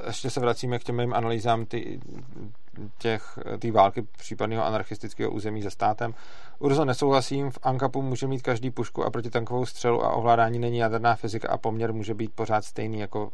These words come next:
eh, v příkladu ze středověku.“ Eh, nesouhlasím, eh, z následujícího důvodu.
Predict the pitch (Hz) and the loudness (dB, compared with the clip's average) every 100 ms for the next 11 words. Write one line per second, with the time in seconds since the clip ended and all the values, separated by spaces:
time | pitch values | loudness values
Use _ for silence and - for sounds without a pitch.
0 | 101 101 98 - 113 110 107 101 101 - | -4 -2 -4 -4 -4 -2 -2 -2 -4 -4
1 | - - - 110 107 98 - - - - | -6 -6 -2 0 0 0 -2 -6 -6 -6
2 | - - - - - 117 117 117 117 113 | -6 -6 -6 -6 -2 2 4 6 4 2
3 | 110 120 113 139 127 113 113 104 - - | -2 -2 2 4 4 2 0 -4 -4 -6
4 | - - - - - 120 110 110 120 120 | -6 -6 -6 -6 -2 -2 -2 -2 0 4
5 | 120 - 127 127 117 123 123 123 113 117 | 4 2 0 0 0 0 0 2 2 2
6 | 107 92 | 2 0